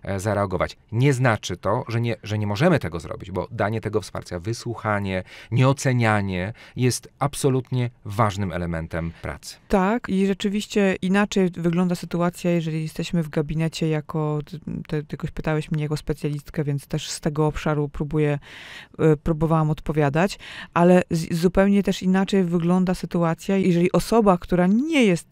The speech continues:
Speaker 2: nie ma wykształcenia medyczno-psychologiczno-interwen-,
Speaker 1: Terapeutycznego,
Speaker 2: terapeutycznego,
Speaker 1: tak. Mhm.
Speaker 2: nie jest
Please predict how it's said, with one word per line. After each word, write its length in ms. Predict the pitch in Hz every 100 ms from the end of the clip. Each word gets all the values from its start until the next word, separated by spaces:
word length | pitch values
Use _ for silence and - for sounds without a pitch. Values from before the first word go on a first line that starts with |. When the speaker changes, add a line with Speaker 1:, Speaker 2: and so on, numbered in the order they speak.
| -
Speaker 2:
nie 140 | 196
ma 120 | 202
wykształcenia 680 | 165 160 - 156 147 156 151
medyczno-psychologiczno-interwen-, 3250 | 147 147 147 - 156 151 147 143 143 - 156 156 147 147 151 - - 151 143 143 139 139 135 - - - - 156 147 160 160 156 156 -
Speaker 1:
Terapeutycznego, 600 | 113 104 151 - 156 -
Speaker 2:
terapeutycznego, 760 | 175 170 165 165 165 175 160 170
Speaker 1:
tak. 40 |
Mhm. 140 | 196 160
Speaker 2:
nie 180 | 175 175
jest 320 | 170 -